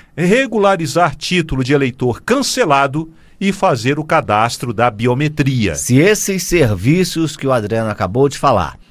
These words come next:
Speaker 2: não foram feitos até hoje, a próxima chance só depois das eleições municipais de outubro.
Speaker 1: Se você, por exemplo, não votou,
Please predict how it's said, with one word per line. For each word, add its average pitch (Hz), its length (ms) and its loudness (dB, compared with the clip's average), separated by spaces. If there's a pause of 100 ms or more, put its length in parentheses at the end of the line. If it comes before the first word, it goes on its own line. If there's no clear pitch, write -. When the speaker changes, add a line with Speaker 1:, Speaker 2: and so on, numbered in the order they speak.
(160)
Speaker 2:
não 175 420 4
foram 156 520 0
feitos 110 580 -4
até 160 320 0
hoje, 156 640 2
a 107 80 0
próxima 110 460 -4
chance 151 580 -4 (220)
só - 560 2
depois 165 560 0
das 123 240 0
eleições 131 560 -2
municipais 101 640 -8
de 120 80 -4
outubro. 101 580 -2 (300)
Speaker 1:
Se 185 180 -2
você, 208 340 2
por 208 160 2
exemplo, 139 540 0
não 196 320 2
votou, 117 580 0